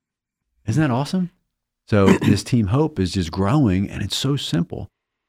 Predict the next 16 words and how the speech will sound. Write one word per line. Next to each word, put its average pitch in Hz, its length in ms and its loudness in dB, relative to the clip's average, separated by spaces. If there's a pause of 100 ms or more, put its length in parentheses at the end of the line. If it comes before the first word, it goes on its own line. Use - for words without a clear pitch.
And 98 260 0
he 101 120 2
just 98 180 -2
invites 98 320 0
people 107 500 -2 (300)
to - 80 -8
pray. 104 580 0
They 92 120 -4
actually 90 220 -2
use 92 180 0
the 87 100 -2
stewardship, 95 540 0
our 92 100 -2
stewardship 95 400 -4
prayer 90 220 0
book. 85 280 -4